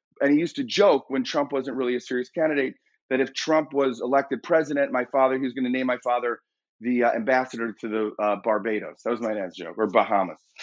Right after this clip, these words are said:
So anyway, um, but I think that,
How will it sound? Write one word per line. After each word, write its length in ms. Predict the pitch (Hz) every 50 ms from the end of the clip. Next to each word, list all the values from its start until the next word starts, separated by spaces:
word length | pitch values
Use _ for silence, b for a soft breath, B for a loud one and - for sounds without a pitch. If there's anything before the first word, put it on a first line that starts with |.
| B B B
So 240 | - - 160 151 151
anyway, 520 | 143 165 180 180 170 156 147 139 131 127 - _ _ _ _ _ -
um, 400 | 131 131 127 123 123 120 117 - _ _ _ _ _ _ _ _ _ _ _ _ _ _ _ _ _ _ _ _ _ _ _ _ _
but 120 | - 143 151
I 120 | 147 151
think 300 | - - 170 180 180 -
that, 400 | - 165 156 151 143 139 139 _